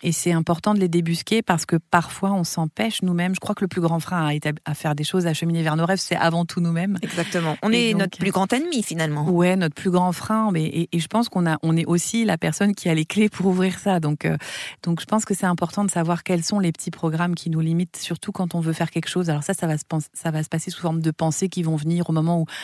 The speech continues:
Speaker 1: un peu comme un cheval, je veux sauter l'obstacle et puis j'y arrive pas en fait. Et, euh, et, et travailler là-dessus, et ça se travaille, hein, ça se
Speaker 2: En sophrologie, moi je le travaille beaucoup
Speaker 1: Ouais.
Speaker 2: avec mes patients en fait, hein. Dès que des pensées, euh,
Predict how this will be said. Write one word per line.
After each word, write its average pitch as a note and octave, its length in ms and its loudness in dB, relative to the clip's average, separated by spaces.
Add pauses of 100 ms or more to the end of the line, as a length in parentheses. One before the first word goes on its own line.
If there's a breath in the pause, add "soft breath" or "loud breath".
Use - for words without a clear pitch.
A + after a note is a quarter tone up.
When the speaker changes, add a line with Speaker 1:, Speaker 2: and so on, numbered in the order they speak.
(120)
Speaker 1:
un E3+ 80 2
peu G3 120 2
comme F3+ 200 0
un E3 60 2
cheval, E3+ 460 4
je E3 100 -2
veux D#3+ 100 0
sauter F3+ 320 0
l'obstacle E3+ 420 -2
et D#3+ 60 -4
puis E3+ 100 -4
j'y D#3+ 120 -2
arrive D3+ 280 -2
pas - 100 -2
en D#3 120 0
fait. - 260 -10 (520 loud breath)
Et, D#3 220 0
euh, C#3+ 200 -2 (500)
et, E3 220 -4
et D#3+ 80 -2
travailler E3 400 2
là-dessus, D#3 360 0
et D3 120 0
ça C3 160 -2
se - 40 -8
travaille, D#3 520 0
hein, E3+ 80 0
ça D3 180 -4
se - 140 -2
Speaker 2:
En G#3+ 40 4
sophrologie, G#3+ 540 2
moi G3+ 120 2
je - 80 -2
le D3 60 0
travaille C3 200 -2
beaucoup E3 160 2
Speaker 1:
Ouais. D#3 140 4
Speaker 2:
avec D#3+ 160 -2
mes D3+ 100 -2
patients C#3+ 400 -2
en B2+ 40 -4
fait, - 280 -4
hein. C#3 80 0
Dès E3+ 240 2
que D3+ 180 0
des C#3+ 140 -2
pensées, D#3 540 0
euh, C3+ 100 -2